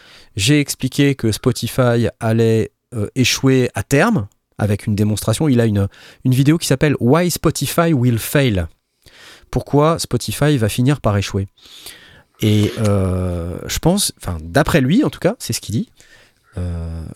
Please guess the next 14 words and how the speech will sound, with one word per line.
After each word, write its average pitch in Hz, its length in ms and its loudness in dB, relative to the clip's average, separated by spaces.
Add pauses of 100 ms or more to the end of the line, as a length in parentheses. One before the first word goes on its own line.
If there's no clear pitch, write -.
(380)
quelqu'un 151 460 2 (280)
<laughs> - 320 -2
chez - 160 -6
Spotify - 680 -2 (540)
en 95 160 -2
a 123 40 2
un 151 120 2
peu 190 120 2
ras-le-bol 123 480 2
qui 104 140 -8
disent, 98 340 -2
euh, 87 180 -4
tout 92 120 -10
ça, 185 300 0